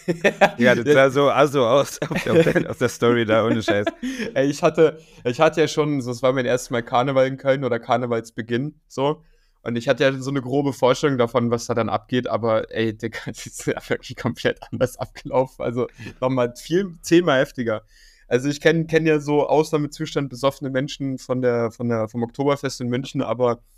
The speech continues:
Speaker 1: ja, Köln, ihr, es, die Trophäe geht an euch, ihr seid
Speaker 2: Ja.
Speaker 1: viel, ihr seid viel heftiger als wir in München. <laughs> Also ich hab, ich hab wirklich in meinem Leben noch nie so viele Besoffene, aber so Endzeit besoffen, so richtig am Torkeln und, und, äh,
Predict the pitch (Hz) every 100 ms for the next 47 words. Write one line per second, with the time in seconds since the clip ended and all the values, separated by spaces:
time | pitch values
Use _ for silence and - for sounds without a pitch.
0 | - _ _ - _ _ 117 117 139 147
1 | 170 131 143 - 127 - 160 131 - 131
2 | - 135 - 147 135 135 123 127 123 123
3 | 123 113 - 131 135 135 165 156 175 160
4 | 175 185 147 127 120 143 135 139 131 -
5 | - - _ - - - 165 165 _ -
6 | _ _ _ _ 160 170 170 160 165 180
7 | - 160 160 160 165 160 160 143 139 139
8 | 143 143 131 127 143 127 139 151 160 147
9 | 127 120 131 - 131 120 - - _ _
10 | _ _ _ _ _ - 135 131 123 120
11 | 151 208 - 139 120 117 113 - 107 104
12 | 107 123 120 - 107 123 135 120 113 110
13 | 117 117 _ _ _ _ - 120 117 113
14 | 104 113 110 107